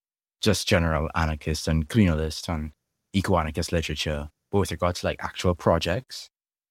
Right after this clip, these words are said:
I'm hoping to see more of those popping off in between now and next year. I don't really know of any right now, but I think as solar punk gains more popularity and people are realizing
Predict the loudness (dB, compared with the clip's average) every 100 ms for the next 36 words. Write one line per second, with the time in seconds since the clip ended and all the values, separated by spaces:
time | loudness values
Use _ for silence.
0 | _ 2 4 4 2 2 2 4 4 2
1 | 2 2 2 0 0 -2 -2 -4 -10 -14
2 | -2 0 0 -2 -4 -6 _ _ -4 0
3 | 2 2 2 4 2 0 0 -2 -4 -4
4 | -4 -6 -4 -2 -6 -12 _ _ _ 0
5 | 2 2 2 2 4 4 2 0 -2 -2
6 | -2 2 4 4 4 0 -2 -2 -8 -20
7 | _ _ _ -6 -2 0 0 0 0 -2
8 | -2 -2 -4 0 2 2 -2 -4 -2 0
9 | 0 0 -2 0 0 0 -2 -2 0 0
10 | 0 0 -2 -4 -4 -4